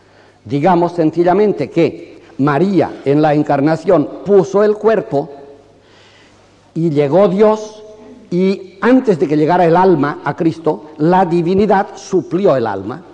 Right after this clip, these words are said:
De forma que Cristo es un cuerpo humano, pero el alma es la misma divinidad. Lo que en nosotros hace el alma, nosotros tenemos cuerpo y alma. Lo que en nosotros hace el alma, o lo que en nosotros es el alma,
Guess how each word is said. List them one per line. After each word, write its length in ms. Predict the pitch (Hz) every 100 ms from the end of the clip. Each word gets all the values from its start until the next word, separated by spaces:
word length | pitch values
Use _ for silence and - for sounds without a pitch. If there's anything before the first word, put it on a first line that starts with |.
| - _ _
De 120 | 156
forma 280 | 202 202 202
que 120 | 190
Cristo 280 | 175 208 165
es 100 | 156
un 160 | 151 135
cuerpo 520 | - 254 247 - 185
humano, 680 | 156 139 123 143 196 - - - -
pero 280 | 190 175 -
el 160 | 165 160
alma 520 | 180 208 220 226 220 -
es 360 | 160 202 - - -
la 180 | 139
misma 400 | 127 156 143 117
divinidad. 460 | 104 95 95 80 - - - -
Lo 220 | 143 165
que 120 | 160
en 120 | 156 151
nosotros 640 | 151 208 214 202 156 -
hace 380 | 175 156 - 143 -
el 140 | 131
alma, 400 | 113 113 131 185 -
nosotros 380 | 120 123 117 -
tenemos 340 | 113 143 -
cuerpo 340 | 123 120 127
y 80 | 127
alma. 280 | 87 78 - - - - - _ -
Lo 180 | 147 -
que 60 |
en 80 | 143
nosotros 340 | 143 214 175
hace 260 | 180 175 151
el 60 | 120
alma, 300 | 110 151 -
o 120 | 143
lo 140 | 131
que 100 | 131
en 80 | 117
nosotros 480 | 113 208 202 165 -
es 380 | 165 226 - - 139
el 140 | 131
alma, 380 | 120 139 185